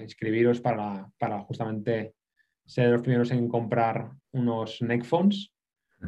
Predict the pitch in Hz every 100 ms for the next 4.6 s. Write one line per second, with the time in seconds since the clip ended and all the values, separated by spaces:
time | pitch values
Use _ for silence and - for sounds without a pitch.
0 | - 110 123 175 202 - _ _ - 127
1 | 117 113 120 123 113 117 117 107 107 101
2 | 101 - - 107 104 104 107 110 104 101
3 | 113 117 101 104 104 104 110 98 104 98
4 | 113 120 160 175 180